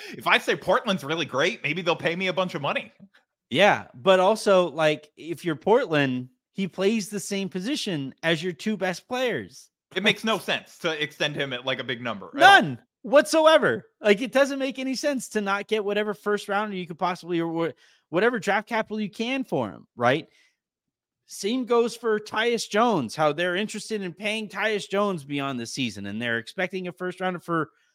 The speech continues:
Speaker 2: potentially a few months worth of, of, of Tyus Jones's services. Uh, and I can keep on going down the line. And, and actually, I think that does offer us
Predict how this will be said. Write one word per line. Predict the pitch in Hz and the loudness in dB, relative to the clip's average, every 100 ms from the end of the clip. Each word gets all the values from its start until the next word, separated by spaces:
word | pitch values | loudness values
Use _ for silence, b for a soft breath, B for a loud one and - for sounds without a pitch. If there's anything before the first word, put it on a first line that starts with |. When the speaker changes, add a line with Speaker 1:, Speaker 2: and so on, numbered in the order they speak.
| _ _ | _ _
Speaker 2:
potentially | 196 180 214 214 214 190 185 165 - _ - | -4 0 -2 -2 0 2 2 -2 -10 _ -2
a | 170 | -2
few | - 208 | 0 0
months | 208 202 185 - - | 2 0 -4 -10 -16
worth | - 143 147 139 - | -8 0 0 0 -2
of, | 147 131 123 | -2 -2 -6
of, | - 139 135 - | 2 2 2 -2
of | 139 - | -6 -2
Tyus | 165 165 156 | 0 0 0
Jones's | 165 156 143 139 | -2 -2 -4 -6
services. | 165 165 135 - 82 - _ _ _ _ - | -4 -4 -6 -10 -14 -18 _ _ _ _ 0
Uh, | 131 135 131 127 - | 4 6 4 2 -2
and | 151 | -4
I | 170 | -2
can | 180 170 | -4 -6
keep | - 208 185 | -4 -4 -4
on | 180 | -2
going | 170 170 | -2 -2
down | 156 | -2
the | 151 | -2
line. | 185 240 202 | 0 0 0
And, | 139 131 | -2 -2
and | 151 | 0
actually, | 175 185 170 151 | 2 0 -2 -2
I | 143 | -2
think | 165 156 | -4 -4
that | 143 - | -4 -2
does | 147 156 | -2 2
offer | 147 135 131 | 0 0 -2
us | 113 113 - | -6 -8 -14